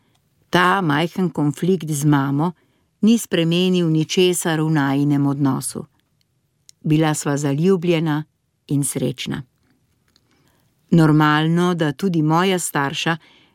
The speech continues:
nista bila ravno navdušena nad najino odločitvijo. Razlog pa je bil isti kot pri Saševi mami.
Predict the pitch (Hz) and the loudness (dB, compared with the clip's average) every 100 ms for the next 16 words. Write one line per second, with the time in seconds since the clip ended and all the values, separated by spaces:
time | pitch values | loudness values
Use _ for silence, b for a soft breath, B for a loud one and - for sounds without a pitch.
0 | - 233 254 - 208 165 160 175 185 165 | 2 2 2 -2 -2 -2 0 0 2 2
1 | 165 170 165 165 156 151 160 190 - 139 | 0 -2 -2 0 0 0 0 -2 -2 -2
2 | 135 139 135 131 - 156 156 147 147 143 | -2 0 -2 -4 -4 2 2 2 0 0
3 | 143 139 143 135 - 147 131 131 120 - | -2 -2 -2 -2 -2 -6 -4 -4 -4 -10
4 | _ _ _ _ b b b b b 156 | _ _ _ _ b b b b b 0
5 | 170 151 143 156 190 - - 214 202 190 | 2 2 -2 -4 -4 -6 -4 0 0 0
6 | 220 226 - 285 - - - - 147 - | 0 0 0 -2 -2 -8 -6 -4 -6 -4
7 | 160 151 - 139 143 147 143 143 - - | -4 -2 0 -2 -2 -6 -4 -4 -4 -6
8 | - | -8